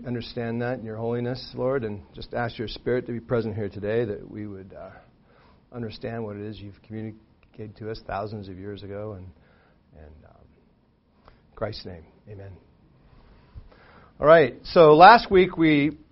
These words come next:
we started with the Exodus. So this class is about the gospel according to the prophets and all the elements of the gospel that foreshadow Christ, and particularly Christ's death and resurrection.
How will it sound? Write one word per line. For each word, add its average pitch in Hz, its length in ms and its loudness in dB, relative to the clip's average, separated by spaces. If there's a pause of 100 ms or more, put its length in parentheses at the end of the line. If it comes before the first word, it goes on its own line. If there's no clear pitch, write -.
we 143 240 -2 (160)
started 170 260 8
with 131 140 0
the 127 100 2
Exodus. 117 480 4
So 160 60 0
this 160 140 -2
class 240 380 8
is 175 140 -2
about 170 440 6 (360)
the 139 80 -10
gospel 175 380 6
according 160 300 4
to 123 40 4
the 123 60 2
prophets 175 640 6 (480)
and 151 440 0 (120)
all 185 200 6
the 202 100 8
elements 185 420 4
of 143 120 -6
the 156 60 -4
gospel 151 800 0
that 147 300 -2
foreshadow 156 880 2 (380)
Christ, 139 500 2 (540)
and 139 320 2 (180)
particularly 214 460 0
Christ's 175 380 4
death 151 360 4
and 135 120 0
resurrection. 131 720 0